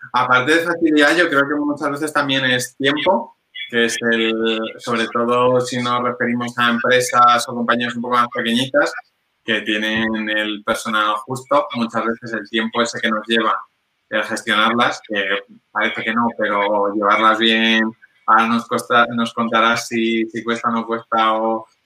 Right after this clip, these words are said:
o qué esfuerzo lleva, pero, pero lleva ese tiempo que muchas veces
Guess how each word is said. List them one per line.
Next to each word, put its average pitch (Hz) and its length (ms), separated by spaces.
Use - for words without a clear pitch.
o 123 120
qué 127 100
esfuerzo 123 300
lleva, 127 340
pero, 104 540
pero 104 140
lleva 104 300
ese 113 180
tiempo 117 400
que 117 80
muchas 107 280
veces 110 460